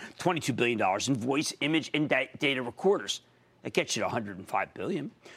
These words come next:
Or maybe the White House will target consumer and industrial goods, which will come to a hundred and one billion altogether. Basically, we can slap a big tax on a couple of important ty-, types of technology that could ultimately hurt Apple. Stay tuned about how that can happen.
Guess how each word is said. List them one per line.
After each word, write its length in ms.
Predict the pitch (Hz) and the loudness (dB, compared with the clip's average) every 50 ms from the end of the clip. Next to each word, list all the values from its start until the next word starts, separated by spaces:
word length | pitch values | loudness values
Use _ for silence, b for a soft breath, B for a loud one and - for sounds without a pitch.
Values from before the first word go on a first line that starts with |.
| B B B | B B B
Or 240 | - 226 269 277 269 | 2 4 4 4 6
maybe 280 | 254 233 233 202 240 | 4 4 4 4 4
the 100 | 208 202 | 2 4
White 200 | 185 175 170 170 | 6 6 6 6
House 200 | 175 165 - - | 4 2 2 0
will 80 | 160 143 | -2 0
target 360 | - 147 135 135 127 131 123 | 2 2 2 2 2 -2 0
consumer 440 | - 170 156 - - 131 120 123 120 | 0 0 2 2 2 0 0 0 -2
and 80 | 117 117 | -2 -4
industrial 440 | 107 - 151 208 - - 359 320 | 0 0 0 0 0 0 0 0
goods, 280 | 196 143 107 80 - - | 0 0 -4 -8 -6 -8
which 160 | - 107 - | -6 -6 -6
will 100 | - - | -8 -6
come 160 | - 110 101 | -8 -6 -4
to 140 | 95 110 107 | -2 -2 0
a 100 | - - | 0 0
hundred 320 | - 92 90 - 87 110 131 | 0 0 -4 -4 -6 -2 0
and 120 | 208 220 | 0 2
one 240 | 254 330 392 392 320 | 2 2 0 0 0
billion 260 | 208 143 - 90 95 | -2 -4 -4 -6 -10
altogether. 480 | 92 - - - 180 208 180 - 58 - B B B B B B B - | -12 -12 -12 -8 -4 -4 -4 -6 -8 -20 B B B B B B B 2
Basically, 380 | 220 285 311 - - 277 240 | 4 4 4 2 2 2 4
we 120 | 214 202 165 | 4 4 4
can 120 | 180 175 | 4 2
slap 340 | - - 165 170 160 165 - | 2 2 2 2 2 2 0
a 60 | 143 | -2
big 260 | 127 147 180 190 185 | 2 2 2 2 4
tax 340 | - 175 156 139 135 - - | 2 2 2 2 0 0 -2
on 100 | 139 120 | -2 -2
a 40 | 110 | -2
couple 300 | - 143 139 - - 147 | 0 0 0 2 2 0
of 100 | 117 107 | 0 0
important 480 | 107 101 - - 156 - - - 131 | -4 -6 0 2 2 2 4 0 0
ty-, 160 | - - - - - | 0 -2 -4 -4 -2
types 260 | - 127 120 104 - | 0 0 0 0 -2
of 100 | 123 107 | -8 -4
technology 640 | - 151 139 - - 120 104 95 101 - 127 131 - B B B B B | 0 0 0 2 2 2 2 2 2 2 -2 -4 -4 B B B B B
that 140 | 226 247 | 0 2
could 140 | - 277 233 | 4 4 4
ultimately 340 | 220 220 220 220 202 196 180 | 6 6 4 4 4 4 2
hurt 320 | 135 117 180 185 180 - - | 4 4 2 2 0 0 0
Apple. 460 | 139 151 190 - - 139 139 - - - _ _ _ - | 0 2 2 2 2 2 2 2 0 -6 _ _ _ -12
Stay 360 | - - - - 139 123 110 | -8 -8 -2 0 0 0 0
tuned 300 | 90 - - 135 123 110 | 0 0 0 0 0 0
about 200 | 87 98 87 - | 0 0 0 2
how 140 | - 101 101 | 2 2 2
that 200 | 104 131 170 - | 2 0 0 2
can 100 | 139 113 | 0 -2
happen. 320 | 101 90 110 - 180 - | -2 -2 -4 -4 -6 -8